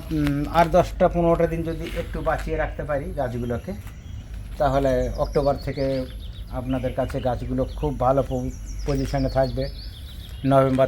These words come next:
থেকে ব্লুমিং পাবেন, মানে আপনারা দু মাস আগে ব্লুমিং পাবেন এই ছোটো গাছগুলো যদি নেন, আর বড় গাছ তো already ব্লুমিং আছে। তো বন্ধুরা, আমাদের কাছে যে গাছগুলো আছে তার স্টক আপডেট জানালাম।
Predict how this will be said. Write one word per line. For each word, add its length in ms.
থেকে 160
ব্লুমিং 300
পাবেন, 240
মানে 120
আপনারা 220
দু 60
মাস 140
আগে 140
ব্লুমিং 260
পাবেন 260
এই 120
ছোটো 240
গাছগুলো 340
যদি 220
নেন, 120
আর 80
বড় 220
গাছ 180
তো 100
already 380
ব্লুমিং 280
আছে। 180
তো 60
বন্ধুরা, 340
আমাদের 420
কাছে 180
যে 80
গাছগুলো 360
আছে 200
তার 240
স্টক 260
আপডেট 320
জানালাম। 420